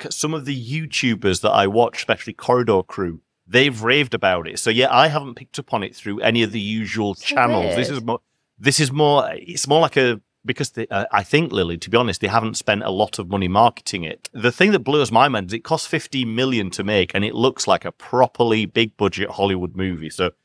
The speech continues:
Speaker 1: they know how to make films economically. So it doesn't need to make a lot of money to make a profit. And it's already made, like, forty, fifty million. So they're already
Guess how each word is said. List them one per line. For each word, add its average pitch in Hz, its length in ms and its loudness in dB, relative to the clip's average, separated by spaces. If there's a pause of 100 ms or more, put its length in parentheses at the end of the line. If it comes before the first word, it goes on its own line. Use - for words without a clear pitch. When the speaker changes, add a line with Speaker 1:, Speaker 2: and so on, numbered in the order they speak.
Speaker 1:
they 117 260 2
know 123 160 4
how 107 160 0
to - 140 -10
make 104 220 -2
films 101 280 -4
economically. 98 460 -6
So - 160 -2 (200)
it 104 140 -8
doesn't 123 300 -2
need 117 420 -2
to - 100 -4
make 98 240 0
a 104 60 0
lot 101 160 0
of 85 80 -10
money 104 220 -2
to - 100 -6
make 90 160 -4
a - 60 -16
profit. - 360 -2
And 95 80 -12
it's - 120 -4
already 139 240 4
made, 98 180 2
like, 87 140 -4
forty, 107 280 -2
fifty - 300 -8
million. 92 300 -4
So - 120 -6
they're 120 160 0
already 104 280 0